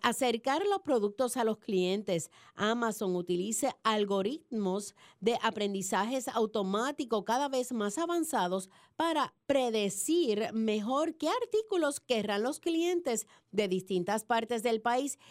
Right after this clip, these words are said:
y cuándo los querrán, y trabaja con los proveedores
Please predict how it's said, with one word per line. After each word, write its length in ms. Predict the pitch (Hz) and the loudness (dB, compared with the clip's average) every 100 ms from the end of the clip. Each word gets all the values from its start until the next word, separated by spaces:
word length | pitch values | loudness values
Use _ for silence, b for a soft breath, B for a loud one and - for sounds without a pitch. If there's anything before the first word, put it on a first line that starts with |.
| B - | B -6
y 140 | 247 | -6
cuándo 600 | - 269 294 392 330 185 | -2 2 2 2 0 0
los 280 | 180 175 - | 0 -2 -2
querrán, 480 | 165 165 180 175 214 | -2 -2 0 -2 -2
y 120 | 226 | -6
trabaja 480 | 196 196 196 254 330 | -2 0 0 0 -2
con 140 | 330 | -2
los 160 | 262 240 | -2 -2
proveedores 840 | 240 214 180 175 214 311 220 190 | -2 0 2 0 0 0 -2 -6